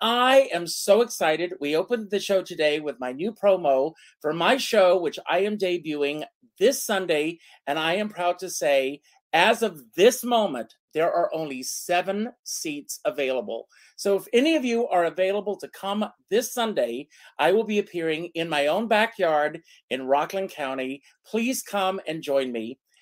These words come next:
It's a totally unscripted show, and I will be answering questions from the audience about my life, my career, people I've worked with, places I've been, and life lessons that I've learned in this business.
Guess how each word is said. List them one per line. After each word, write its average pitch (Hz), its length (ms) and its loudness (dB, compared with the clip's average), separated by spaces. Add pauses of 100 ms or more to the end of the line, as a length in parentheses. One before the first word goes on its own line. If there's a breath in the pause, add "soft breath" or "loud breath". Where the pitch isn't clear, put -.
(160)
It's 170 200 -2
a 156 60 -6
totally 254 600 2
unscripted 190 640 -2
show, 120 460 0 (400 loud breath)
and 165 140 2
I 180 240 4
will 226 120 0
be 196 220 0
answering 185 360 0
questions 202 500 -4
from 180 100 -16
the 170 80 -2
audience 147 480 0
about 127 260 -2
my 120 120 -4
life, 175 500 0 (300)
my 123 120 -2
career, 196 680 0 (160 soft breath)
people 156 300 -2
I've 127 180 2
worked 208 280 0
with, 190 220 -2
places 170 460 -8
I've 147 260 -4
been, 180 360 0 (340 loud breath)
and 139 140 -4
life 165 440 0
lessons 151 500 -2
that 127 120 -2
I've 120 160 -2
learned 139 260 0
in 127 120 -6
this 117 160 -8
business. 117 520 -8